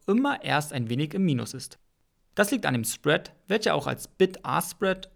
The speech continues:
bzw. Geldbriefspanne bezeichnet wird. Der Briefkurs ist dabei der Verkaufspreis und der Geldkurs der Kaufpreis. Diese Preise unterscheiden sich um ein paar Cent und diese Differenz ist dann der Spread.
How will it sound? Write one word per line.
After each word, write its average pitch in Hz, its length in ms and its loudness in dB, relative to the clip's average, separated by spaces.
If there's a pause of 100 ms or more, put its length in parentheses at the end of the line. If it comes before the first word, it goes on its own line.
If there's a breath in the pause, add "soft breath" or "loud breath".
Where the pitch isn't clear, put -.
bzw. 214 600 0 (140)
Geldbriefspanne 127 840 -2
bezeichnet 117 460 -8
wird. 131 180 -16 (720)
Der 113 140 0
Briefkurs 196 720 0
ist 139 160 -6
dabei 123 180 0
der 120 140 -6
Verkaufspreis - 960 -4 (180)
und 247 220 2
der 160 80 2
Geldkurs 127 840 0 (160)
der 190 240 0 (140)
Kaufpreis. - 540 -6 (840)
Diese 247 200 2
Preise 156 360 4
unterscheiden 131 380 2
sich 131 140 -4
um 131 80 -2
ein 117 120 -4
paar - 180 -6
Cent 202 360 -2 (140)
und 131 160 0
diese 226 180 2
Differenz 131 420 0
ist 127 140 -8
dann 117 140 -2
der 143 80 0
Spread. 123 420 -8